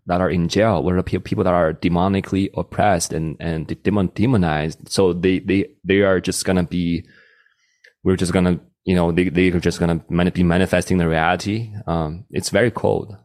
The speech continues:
uh, if you really look at it. And so I, at the time, so I realized Jesus saved me, and I called my, one of my best friend, Adam. And this is why fellowship is so important. This is why we need to show up in the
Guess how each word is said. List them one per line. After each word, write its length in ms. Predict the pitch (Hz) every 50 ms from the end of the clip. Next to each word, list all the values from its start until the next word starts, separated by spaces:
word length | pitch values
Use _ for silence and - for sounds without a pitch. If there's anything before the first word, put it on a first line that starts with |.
| _ - 90
uh, 60 | 85
if 140 | 82 - -
you 60 | 85
really 160 | 92 95 95
look 200 | 92 90 90 -
at 160 | 80 71 -
it. 160 | 64 58 - - _ _ _ _ _ _ _ _ _ _ _ _ _ _ _ - - _ -
And 100 | 95 87
so 320 | - 107 95 92 85 - - - - - _ _ _ _ _
I, 200 | 98 107 135 - - -
at 80 | 101
the 60 | 95 101
time, 440 | - 139 127 127 110 110 - - 95
so 100 | 101 98
I 100 | 90 90
realized 560 | 90 90 104 113 104 92 87 85 85 - -
Jesus 300 | 95 87 - 92 87 -
saved 300 | - 87 82 82 80 82
me, 240 | 82 80 82 82 -
and 420 | - 80 85 85 82 80 78 76 - - _
I 440 | - 82 85 82 78 76 76 78 - -
called 280 | - - 92 95 101 101
my, 300 | 95 82 71 67 60 -
one 120 | - 78
of 40 | 87
my 80 | 82 76
best 320 | - - 87 90 - -
friend, 200 | - 85 80 - -
Adam. 500 | - 80 82 80 73 67 - 85 85 - _ _ _ _ - - - _ _ _
And 160 | 82 85 85
this 120 | 87 85 -
is 100 | 85 90
why 360 | 87 80 80 76 64 55 - - _ _ _ _ _ _ _ _
fellowship 500 | - - 85 87 85 82 - 85 78 -
is 100 | 80 80
so 100 | - 76
important. 480 | 78 78 78 - - - 78 78 73 71
This 120 | 76 85
is 80 | 82 78
why 140 | 85 85 82
we 80 | 82
need 100 | 82 80
to 80 | 80 78
show 240 | - - 87 87 82
up 280 | - 85 82 - -
in 140 | - 87 87
the 120 | 85 -